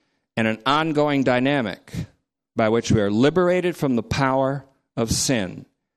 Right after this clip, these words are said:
by the superior power of grace, and by which we are being transformed to no longer be conformed to this evil age, its way of thinking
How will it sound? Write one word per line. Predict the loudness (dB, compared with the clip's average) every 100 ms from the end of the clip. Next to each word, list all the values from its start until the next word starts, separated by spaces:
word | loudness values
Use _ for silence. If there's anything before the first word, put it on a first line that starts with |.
| _ _
by | -2 0
the | -2
superior | -4 -2 0 2 0
power | 0 0 0 -2
of | -4 -6
grace, | -2 -2 -4 -6 -10 -12 -18 _ _ _ _ _ _ _ -6
and | -2 0
by | 2
which | 2 0 0
we | -2
are |
being | 2 2 2 -2
transformed | -2 0 0 -2 -4 -2 0 0 -2 -4
to | -2
no | 0 2
longer | 2 0 -2 -2
be | 2 0
conformed | 0 -2 -2 -2 -4 -4 -4 -2 -6 -8 -16 _ _ -4
to | -2
this | 0 0 0
evil | 0 0 0
age, | 0 -2 -2 -4 -6 -8 -12 _ _ _ _ _ _ _
its | -2 2
way | 2 2
of | 0
thinking | -4 -4 -4 -6 -8